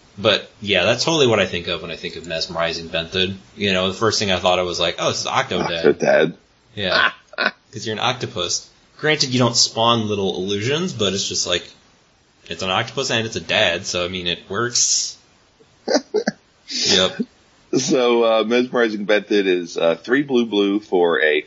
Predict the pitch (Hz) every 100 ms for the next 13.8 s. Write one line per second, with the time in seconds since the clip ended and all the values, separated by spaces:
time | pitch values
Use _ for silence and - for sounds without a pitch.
0 | - 123 175 - 135 139 143 - 135 -
1 | - 78 73 - - - _ _ _ _
2 | 87 90 110 156 185 165 165 151 151 151
3 | 143 123 90 - 165 160 135 113 - 101
4 | 95 131 160 147 135 - 135 117 101 110
5 | 135 87 90 117 151 127 92 90 92 87
6 | 80 87 82 78 87 90 87 - - _
7 | _ _ - 95 95 92 92 - - 95
8 | 92 87 87 87 87 104 160 - - 98
9 | 80 - - - _ _ _ 82 92 95
10 | 101 - 92 87 92 120 160 147 120 131
11 | - 110 - 90 80 82 85 87 80 76
12 | - 73 - 123 139 143 135 - 131 120
13 | - - - - - - 113